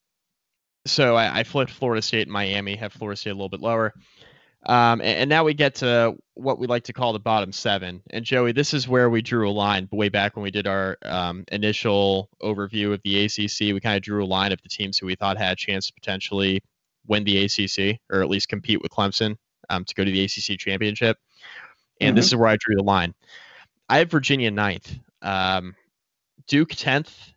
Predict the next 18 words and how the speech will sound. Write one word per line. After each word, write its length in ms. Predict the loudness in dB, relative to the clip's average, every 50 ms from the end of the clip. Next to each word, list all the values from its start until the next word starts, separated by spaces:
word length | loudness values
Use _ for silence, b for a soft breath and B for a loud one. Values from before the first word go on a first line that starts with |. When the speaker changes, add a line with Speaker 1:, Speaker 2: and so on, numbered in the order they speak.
| _ _ _ _ _ _ _ _
Speaker 1:
N 140 | -4 -4 -4
C 200 | -4 -4 -4 -2
State 400 | -2 -4 0 2 2 2 2 0 _
eleventh, 720 | -6 -2 0 0 0 0 0 -4 -6 -10 -16 -20 -20 -20 _ _ _ _ _ _
Wake 240 | -4 -4 -4 -4
Forest 520 | -6 _ -4 -2 -2 -2 -2 -4 -6 -10 -10
twelfth, 580 | -4 0 2 2 2 2 -2 -6 -20 -20 -20 _ _ _ _ _ _ _ _ _ _ _ _ _ _ _ _ _ _ _ _ _ _ -6
Georgia 320 | 0 0 0 2 0 -2
Tech 300 | -2 0 0 0 0 0
thirteenth, 680 | 0 2 4 4 4 2 -2 -2 0 0 0 -2 -4 -14 -16 -16 _ _ _ _ _ _ _ _ _ -6 _
Boston 340 | 0 0 0 0 -2 -6
College 360 | -2 0 0 2 2 0 -4 -6
fourteenth, 580 | -6 -6 -6 -4 -6 -6 -8 -8 -8 -10 _ -18
and 160 | -16 -14 -10 -8
Syracuse 500 | -4 -2 -2 -2 -4 -4 -6 -6 -6 -6
fifteenth. 560 | -6 -6 -6 -6 _ -16 -16 -16 -16 _ _ _ b b b b b b b b b _ _ _ _ _
And 140 | -4 -2 0
Joey, 440 | 2 4 4 4 6 4 4 2